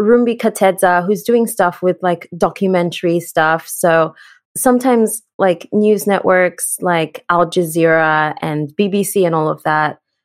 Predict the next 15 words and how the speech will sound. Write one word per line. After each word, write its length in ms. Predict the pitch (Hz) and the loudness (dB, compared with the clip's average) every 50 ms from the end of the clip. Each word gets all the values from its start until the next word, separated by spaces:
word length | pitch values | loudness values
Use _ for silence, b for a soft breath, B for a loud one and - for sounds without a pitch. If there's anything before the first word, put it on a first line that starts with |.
| _ _ _ _ - | _ _ _ _ 0
especially 440 | 220 226 - 302 311 302 - 254 208 | 0 2 4 2 2 2 0 -4 -2
during 260 | 180 202 190 180 175 | 0 2 2 2 2
the 60 | 175 | 0
pandemic, 760 | 175 - 175 165 170 165 262 320 311 240 196 185 180 - - _ _ _ _ | -2 -2 -2 0 0 2 0 2 2 2 2 0 -2 -4 -8 _ _ _ _
they 80 | - 214 | 2 2
couldn't 240 | 214 - 277 254 240 | 2 4 0 0 2
send 280 | - - 208 190 190 | 2 0 0 0 2
their 160 | 180 208 233 240 | 2 2 2 2
people 520 | 240 214 208 - 190 180 175 170 - - - | 2 -2 -4 0 2 2 2 2 0 0 2
over. 380 | 180 175 165 170 165 190 226 | 2 4 4 4 2 2 0
So 200 | 226 - 220 208 | 0 -2 -2 -2
they've 260 | 190 - 190 196 190 180 | 0 2 2 0 0 0
been 180 | 202 196 202 | 0 0 2
looking 460 | 202 208 208 - 214 208 202 202 196 | 2 0 0 0 -2 -2 0 -2 -4
towards, 580 | 202 - 208 196 190 190 180 180 175 - - - | -2 -2 -2 0 0 0 0 0 -2 -6 -14 -14